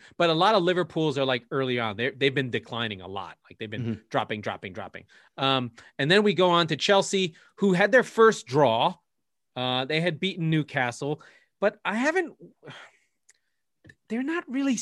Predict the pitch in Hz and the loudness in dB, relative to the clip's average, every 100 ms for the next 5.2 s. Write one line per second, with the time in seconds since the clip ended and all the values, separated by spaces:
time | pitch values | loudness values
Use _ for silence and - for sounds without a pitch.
0 | - - 233 - 302 359 311 269 - 240 | -4 -6 -6 -6 -6 -4 -4 -4 -4 -6
1 | 233 233 233 - _ - 160 247 147 - | -4 -6 -6 -16 _ -4 -2 -2 -4 -10
2 | _ _ _ _ - 180 214 - - 320 | _ _ _ _ -8 -2 -2 -2 -2 0
3 | 330 - _ _ _ - 220 214 - 214 | 0 -4 _ _ _ -4 0 0 2 0
4 | 202 160 - 208 240 220 170 156 170 165 | 0 -4 -10 -2 2 4 4 0 -2 -2
5 | 160 - | -4 -6